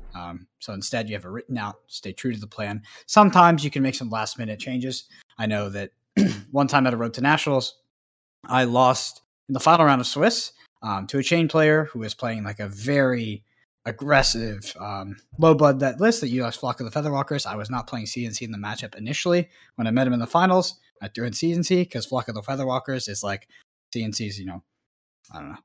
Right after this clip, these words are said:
It's his best day, right? <laughs> So, of course, it's gonna be a card. And also threw him in, absolutely won me the game.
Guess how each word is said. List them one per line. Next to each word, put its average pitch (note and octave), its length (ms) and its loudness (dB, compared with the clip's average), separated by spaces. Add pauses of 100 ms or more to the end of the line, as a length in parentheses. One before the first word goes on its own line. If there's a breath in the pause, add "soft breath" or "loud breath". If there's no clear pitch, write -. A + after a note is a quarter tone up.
(200)
It's G#2+ 140 -8
his F#2+ 140 -8
best G2 320 -6
day, E2+ 240 -8
right? F#2+ 260 -8
<laughs> A#2+ 300 4
So, A2+ 300 2
of - 120 -10
course, C#3 240 2
it's B2+ 80 -4
gonna A2+ 120 -4
be A2 100 -2
a G2+ 60 -4
card. G2+ 180 -6
And G#2+ 60 -6
also B2 180 -6
threw B2 180 -4
him B2 120 4
in, D3 180 6
absolutely A2 480 -6
won F#2 220 -8
me E2 80 -12
the D#2 100 -16
game. D#2 220 -14